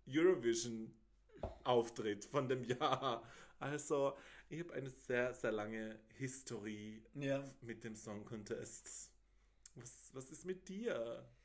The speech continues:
Speaker 2: Ja, ich glaub, den ersten Song Contest, den ich, glaub ich, so richtig gesehen habe, ich hab ja natürlich recherchiert, glaub ich, war der von zweitausendelf.
Speaker 1: Oh, wow.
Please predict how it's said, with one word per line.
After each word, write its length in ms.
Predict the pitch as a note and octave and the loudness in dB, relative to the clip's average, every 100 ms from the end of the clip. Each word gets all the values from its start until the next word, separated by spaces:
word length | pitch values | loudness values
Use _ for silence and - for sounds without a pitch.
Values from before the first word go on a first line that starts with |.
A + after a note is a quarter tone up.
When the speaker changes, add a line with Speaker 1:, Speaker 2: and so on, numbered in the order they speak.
| - _ - | -20 _ -14
Speaker 2:
Ja, 100 | C3+ | -10
ich 80 | C#3+ | -6
glaub, 280 | C#3 D3+ - | -4 -4 -6
den 140 | C#3+ - | -12 -10
ersten 400 | A#2+ D3 - D#3+ | -10 -10 -10 -12
Song 260 | - C#3 D3+ | -12 -12 -12
Contest, 400 | C#3+ C3 C3 - | -12 -10 -10 -10
den 100 | A#2+ C3+ | -12 -10
ich, 80 | |
glaub 120 | C#3 B2 | -10 -12
ich, 60 | |
so 80 | B2 | -12
richtig 260 | B2 - A2 | -14 -14 -14
gesehen 280 | - A#2 A#2+ | -8 -8 -6
habe, 140 | G#2+ | -8
ich 40 | G#2+ | -6
hab 60 | |
ja 60 | G#2 | -6
natürlich 320 | G#2 A2 A2+ | -8 -6 -4
recherchiert, 800 | A#2+ A#2 B2 - - B2+ C3 E3 - - - - - - - - - | -4 -4 -6 -6 -6 -4 -2 -4 -8 -18 -20 -20 -20 -20 -20 -20 -20
glaub 240 | C3 B2+ C3+ | -4 -2 -2
ich, 100 | B2 | -2
war 120 | A#2 | -4
der 140 | B2 B2 | -4 -6
von 180 | B2+ | -12
zweitausendelf. 880 | - A#2+ A#2 - A2+ - A2+ C#3+ A3+ - - | -8 -8 -8 -10 -14 -8 -6 -6 -8 -14 -14
Speaker 1:
Oh, 120 | G#2 F2+ | -10 -8
wow. 800 | F2+ F2 F2+ F2 F2 E2+ E2+ F2+ | -6 -6 -6 -8 -10 -12 -12 -14